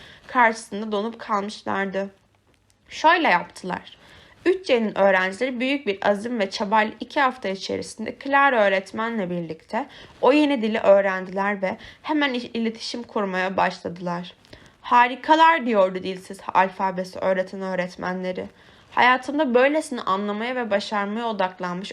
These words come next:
öğrencilerle hiç karşılaşmamıştım. Üç hafta sonra üç C sınıfında dersler yeniden başladı. Clara gülümseyerek işaretlerle konuşuyor, anlatıyor ve sorular soruyordu.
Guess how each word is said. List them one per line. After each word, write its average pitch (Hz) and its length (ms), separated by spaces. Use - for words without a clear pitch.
öğrencilerle 196 760
hiç 214 240
karşılaşmamıştım. 185 1160
Üç 320 180
hafta 294 300
sonra 190 440
üç 302 200
C 226 200
sınıfında 190 640
dersler 247 440
yeniden 208 500
başladı. 190 580
Clara 277 380
gülümseyerek 214 920
işaretlerle 214 800
konuşuyor, 196 600
anlatıyor 214 760
ve 226 160
sorular 214 520
soruyordu. 190 760